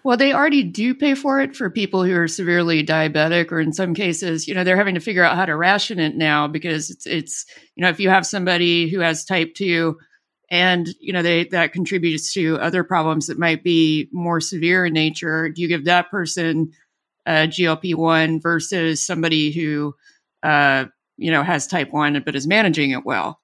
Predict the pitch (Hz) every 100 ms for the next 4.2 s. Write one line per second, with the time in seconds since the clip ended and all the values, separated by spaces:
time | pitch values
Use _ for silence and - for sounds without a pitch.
0 | - 156 170 175 175 170 180 156 175 160
1 | 160 190 165 156 151 - - 170 - 151
2 | 147 147 190 190 160 160 151 147 - -
3 | - _ _ 165 156 151 165 156 151 -
4 | 175 143